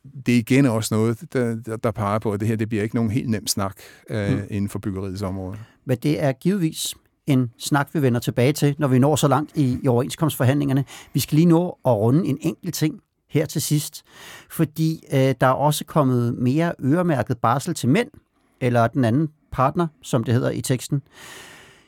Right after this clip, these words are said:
Speaker 2: De får tre ugers ekstra lønnet barsel, som bliver lagt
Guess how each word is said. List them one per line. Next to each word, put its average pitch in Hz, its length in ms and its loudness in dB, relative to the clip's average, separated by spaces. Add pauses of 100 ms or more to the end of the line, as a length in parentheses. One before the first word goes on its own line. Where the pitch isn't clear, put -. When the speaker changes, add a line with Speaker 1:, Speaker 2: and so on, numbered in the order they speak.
(420)
Speaker 2:
De 185 60 0
får 208 140 2
tre 233 260 0
ugers 165 220 2
ekstra 208 280 2
lønnet 170 240 4
barsel, 143 440 0
som 139 220 0
bliver 123 140 4
lagt 101 240 -4